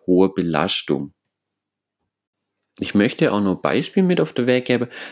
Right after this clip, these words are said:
damit du das Ganze ein bisschen besser verstehen kannst, was ich da damit meine.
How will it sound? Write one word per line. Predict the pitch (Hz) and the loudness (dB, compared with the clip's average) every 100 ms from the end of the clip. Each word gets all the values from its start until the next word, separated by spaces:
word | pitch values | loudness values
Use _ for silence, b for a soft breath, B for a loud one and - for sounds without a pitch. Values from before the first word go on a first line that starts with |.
| B | B
damit | 92 90 92 | -2 -2 -2
du | 98 113 | 0 2
das | 120 - | 0 -2
Ganze | 87 101 104 113 107 | 0 0 0 2 0
ein | - - | 0 0
bisschen | 101 - 98 | 0 0 0
besser | 92 87 95 | 0 0 -4
verstehen | - 90 - 85 90 98 | -4 -4 -2 2 2 2
kannst, | - 78 78 - | -2 -2 -2 -2
was | 78 - | -4 -4
ich | 82 | -4
da | 85 80 | -2 -2
damit | 80 80 - | 0 0 0
meine. | 80 78 98 | -2 0 -2